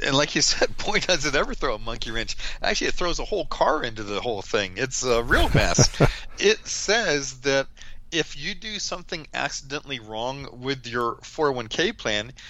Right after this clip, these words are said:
Speaker 1: and it's a custodial four oh one K plan,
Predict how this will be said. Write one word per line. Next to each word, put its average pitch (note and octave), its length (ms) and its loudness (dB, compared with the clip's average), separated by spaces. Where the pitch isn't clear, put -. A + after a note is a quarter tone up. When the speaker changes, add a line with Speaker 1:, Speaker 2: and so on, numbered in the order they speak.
Speaker 1:
and C#3 80 2
it's D#3+ 200 0
a C#3+ 100 -2
custodial D#3+ 680 -4
four D3 280 -2
oh C3 40 0
one A#2+ 180 -6
K B3 220 2
plan, A2 380 -2